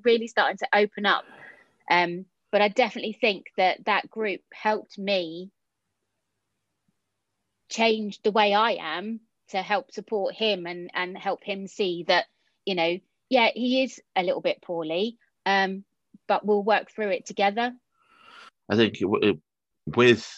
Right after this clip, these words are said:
Speaker 2: mental health, obviously, yes, all of this covid, um, nineteen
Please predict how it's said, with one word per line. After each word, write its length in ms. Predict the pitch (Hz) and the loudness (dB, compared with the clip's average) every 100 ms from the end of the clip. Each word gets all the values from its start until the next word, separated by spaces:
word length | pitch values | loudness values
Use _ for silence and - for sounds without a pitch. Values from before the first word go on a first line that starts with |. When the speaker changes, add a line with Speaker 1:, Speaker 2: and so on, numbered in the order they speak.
| - 92 | -20 -10
Speaker 2:
mental 400 | 95 95 80 85 | -4 -4 -4 -4
health, 240 | 90 78 76 | -2 -2 -4
obviously, 420 | 82 85 - 82 | -6 -4 -4 -2
yes, 380 | 92 80 - - _ _ _ _ _ | -2 -2 -4 -12 _ _ _ _ _
all 200 | 90 80 | 2 2
of 80 | 80 | 4
this 260 | 85 76 - | 2 0 -4
covid, 560 | - 90 80 78 76 - - _ _ _ _ 80 | 0 0 2 0 -2 -4 -18 _ _ _ _ -2
um, 340 | 78 76 76 | 0 0 0
nineteen 720 | 80 78 - 82 78 76 | -2 -2 -2 -2 0 -4